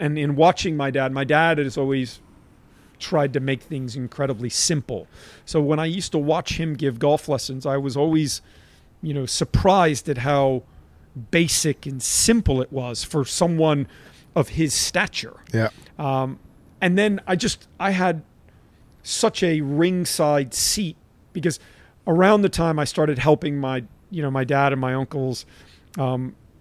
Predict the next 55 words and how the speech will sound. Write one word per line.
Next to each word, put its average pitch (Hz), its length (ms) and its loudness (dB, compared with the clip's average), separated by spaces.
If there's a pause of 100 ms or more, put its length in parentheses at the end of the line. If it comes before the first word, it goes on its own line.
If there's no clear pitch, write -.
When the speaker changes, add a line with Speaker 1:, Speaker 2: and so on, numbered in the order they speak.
(580)
Speaker 1:
in 151 140 0
golf 160 280 4
lessons, 143 260 -2
that 208 100 2
was 185 120 -4
right 170 220 4
around 156 160 4
the 123 40 -6
time 151 160 -4
my 147 100 0
dad 147 340 0
started 139 300 -2
teaching 139 380 -4
tour 151 240 0
players. - 380 -14 (100)
Speaker 2:
Yeah. 117 240 2
Speaker 1:
You 151 80 -2
know, - 20 0
the 135 60 0
first - 300 6
player 151 220 4
my 139 140 0
dad 135 200 0
worked 131 280 0
with 135 220 -4
was 139 120 -6
Steve 151 240 -4
Elkington, 139 720 0 (600)
and 151 100 -4
then 151 80 0
he 147 60 0
started 143 280 2
working 135 280 0
with 123 120 -8
Davis 131 380 -4
Love, 147 380 6
and 127 140 -6
then 127 140 -6
went 127 140 -4
on 123 140 -4
to 120 80 -6
Greg 120 240 -4
Norman. 143 400 -2
My 127 160 -4
uncles 156 440 0 (180)
in, 135 240 -4 (380)
at 151 120 2
that 147 160 0
time 139 320 0
in 131 120 0
the 131 80 2
late 135 340 2
eighties, 135 340 -2
early 131 240 0
nineties, 131 560 -2